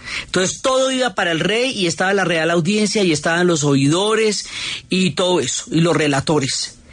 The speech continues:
Entonces, no va a haber ni rey, ni Real Audiencia, ni oidores, ni relatores. La estructura administrativa se rompe porque ya no existe esa administración. Aquí hay un cambio de baraja,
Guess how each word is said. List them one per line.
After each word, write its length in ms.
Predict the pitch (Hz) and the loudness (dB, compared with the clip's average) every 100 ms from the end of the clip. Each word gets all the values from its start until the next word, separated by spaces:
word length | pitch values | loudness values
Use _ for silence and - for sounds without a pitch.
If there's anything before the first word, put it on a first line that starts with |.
| - - | -12 -6
Entonces, 260 | - 220 | -2 2
no 160 | 240 262 | 2 2
va 100 | 262 | 0
a 20 | |
haber 320 | 254 214 151 - | 0 -2 -4 -2
ni 220 | 175 185 | 2 2
rey, 380 | 196 214 143 110 - - - _ - - | 2 2 2 0 -6 -20 -20 _ -20 -4
ni 160 | 170 180 | 0 2
Real 280 | 165 175 185 | 2 2 2
Audiencia, 600 | 202 190 190 160 127 90 - - | 2 2 0 0 -2 -4 -10 -2
ni 200 | 165 180 | 2 2
oidores, 680 | 180 180 185 190 151 117 - - | 2 2 2 2 0 -2 -8 -2
ni 220 | 165 175 | 2 2
relatores. 760 | 160 170 160 151 185 151 131 - - - - - | 2 2 0 0 2 2 -2 -6 -10 -10 -6 -2
La 160 | 175 | 0
estructura 1040 | 180 - 180 160 - 214 208 220 220 214 - | 0 0 0 0 0 0 2 2 0 -2 -2
administrativa 1040 | 175 165 175 175 - 160 156 196 190 196 | 0 2 2 2 0 -2 0 0 0 0
se 140 | 175 | 0
rompe 400 | 151 165 165 202 | 0 2 2 0
porque 320 | 202 180 170 139 | 0 0 0 0
ya 160 | 151 | 2
no 80 | 170 | 2
existe 460 | 165 - 196 - 170 | 0 -2 -2 0 0
esa 160 | 180 | 0
administración. 840 | 160 156 143 - 131 127 170 131 - - - - - - | 2 2 2 0 -2 0 0 0 -4 -10 -8 -6 -6 -4
Aquí 280 | 190 - | -2 0
hay 160 | 240 240 | 0 2
un 160 | 254 185 | 0 0
cambio 480 | 254 247 226 233 | -2 2 2 4
de 160 | 220 190 | 2 2
baraja, 500 | 170 185 180 131 | 0 0 -2 -4